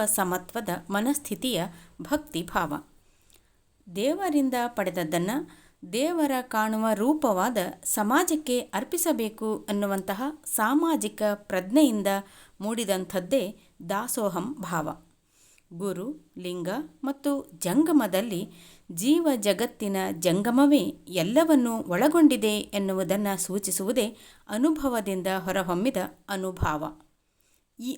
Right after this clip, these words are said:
ಅನುಭಾವದ ಅರಿವನ್ನ ಆಚರಣೆಯಲ್ಲಿ ತರುವುದೇ ಲಿಂಗಾಯತ ಧರ್ಮದ ಪರಮ ಗುರಿ. ಈ ಗುರಿಯ ಕುರಿತು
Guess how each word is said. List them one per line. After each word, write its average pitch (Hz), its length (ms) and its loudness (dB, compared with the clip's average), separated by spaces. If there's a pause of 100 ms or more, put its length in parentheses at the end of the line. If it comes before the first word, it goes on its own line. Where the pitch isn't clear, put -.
ಅನುಭಾವದ 302 760 0 (240)
ಅರಿವನ್ನ 190 460 -2 (280)
ಆಚರಣೆಯಲ್ಲಿ 226 760 0
ತರುವುದೇ 190 500 -2 (440)
ಲಿಂಗಾಯತ 277 580 2 (280)
ಧರ್ಮದ 180 440 -4 (360)
ಪರಮ 196 320 -2
ಗುರಿ. 156 280 -4 (720)
ಈ 330 300 -2
ಗುರಿಯ 220 380 -2
ಕುರಿತು 196 600 -8